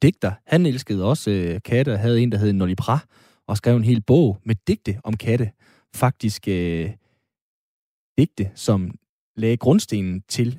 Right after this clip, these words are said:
musicalen af Andrew Lloyd Webber, Cats.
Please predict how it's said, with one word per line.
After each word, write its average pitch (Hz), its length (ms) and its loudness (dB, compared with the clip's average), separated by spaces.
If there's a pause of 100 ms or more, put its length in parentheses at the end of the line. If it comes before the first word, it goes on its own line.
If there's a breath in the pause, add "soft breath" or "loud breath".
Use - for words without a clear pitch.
musicalen 107 640 2
af 110 200 -4
Andrew 107 200 -2
Lloyd 104 180 0 (100)
Webber, 120 220 -2 (580)
Cats. - 400 -6